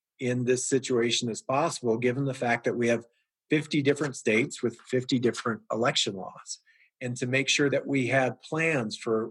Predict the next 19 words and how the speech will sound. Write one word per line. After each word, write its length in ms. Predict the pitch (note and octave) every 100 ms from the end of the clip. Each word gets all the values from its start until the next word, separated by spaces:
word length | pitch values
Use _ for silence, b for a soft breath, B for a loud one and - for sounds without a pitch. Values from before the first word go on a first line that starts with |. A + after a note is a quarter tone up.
| _
what 180 | A#2 B2
if 140 | B2
you 100 | B2+
see 260 | B2 C#3 C3+
voter 360 | C3+ C#3+ C#3+
intimidation? 880 | A#2+ G2+ G#2+ F#2+ F#2+ F#2 - G2 F2+ _ b b _
And 180 | B2 B2+
we 120 | C#3
have 380 | B2+ A3 C#3+ G2
in 140 | A2+ B2
our 180 | C#3+ D3+
state. 500 | - F3 F#3+ - _ _
How 220 | - B2+
do 80 | C#3+
we 140 | C#3 C3+
push 240 | C#3+ C#3
back 320 | C#3+ C3 B2+
on 140 | A#2+ G#2
that? 220 | F#2